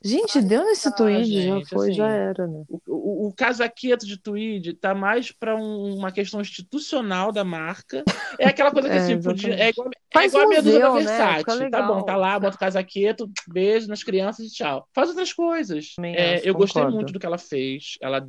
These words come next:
Speaker 2: é, ficou fresh ali, ficou gostoso de ver. Era Chanel, mas não era Chanel,
Speaker 1: Eu,
Speaker 2: sabe?
Speaker 1: a gente,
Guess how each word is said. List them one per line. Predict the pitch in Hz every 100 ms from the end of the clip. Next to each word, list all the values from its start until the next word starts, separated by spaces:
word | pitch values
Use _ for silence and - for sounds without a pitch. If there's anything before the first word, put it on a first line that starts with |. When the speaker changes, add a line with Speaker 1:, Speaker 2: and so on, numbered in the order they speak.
| 127
Speaker 2:
é, | 135 131 131 127 123 120 120 _ _ _ _ _
ficou | - 185 196 196 196 - - _ _ _ -
fresh | 196 196 202 208 - 180
ali, | 165 175 180
ficou | 180 - 165 160 - -
gostoso | 160 175 185 - 180 170
de | 175
ver. | 147 156 160 170 165 160 -
Era | - 233 269
Chanel, | 277 254 208 190 185 185 196 - _ _
mas | 180 196 196
não | 208
era | 196 202
Chanel, | 226 208 156 120 120 - -
Speaker 1:
Eu, | 180
Speaker 2:
sabe? | 139 117 120 120
Speaker 1:
a | 175
gente, | 170 175 - 180